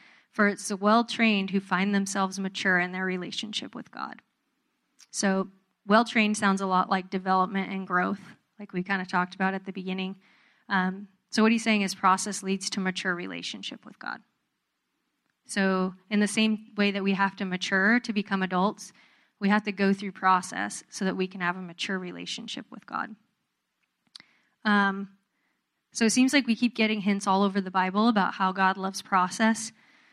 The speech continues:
Um, but how, so how does, how do we take that truth in a society that we didn't live in and we don't understand, and how do we apply it to us right now? Um, 'cause it,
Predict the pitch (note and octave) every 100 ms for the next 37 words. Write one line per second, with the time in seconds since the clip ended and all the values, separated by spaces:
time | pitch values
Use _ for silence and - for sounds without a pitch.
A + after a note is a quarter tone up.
0 | _ _ _ _ _ G#3+ G#3 G3 F#3+ F#3+
1 | - _ _ _ _ _ - G#3 G#3 -
2 | A3+ A#3 B3 B3+ B3+ - - A#3 B3+ C4+
3 | B3+ G#3 C4 C4 - B3 A#3+ G#3 G3 -
4 | - A3+ F#3 A#3+ - - G#3 F#3+ - G3+
5 | G#3 G3+ G3+ F#3+ F#3+ G#3 A3+ G3 F#3+ F#3
6 | F#3+ F#3 F#3 G3+ G#3 G3+ F#3+ G3 - G3
7 | F#3+ F#3 F#3 G3 G3+ G#3 F#3+ F#3 F#3 F#3
8 | F#3 - _ _ _ _ _ _ _ _
9 | F#3+ F#3 - F#3 F#3 F#3 - - F3+ -
10 | - _ _ _ _ _ - _ G3+ G3
11 | F#3+ F#3 F#3+ _ _ _ _ _ _ _
12 | _ _ _ _ _ _ _ _ _ _
13 | G#3+ G#3 G3+ -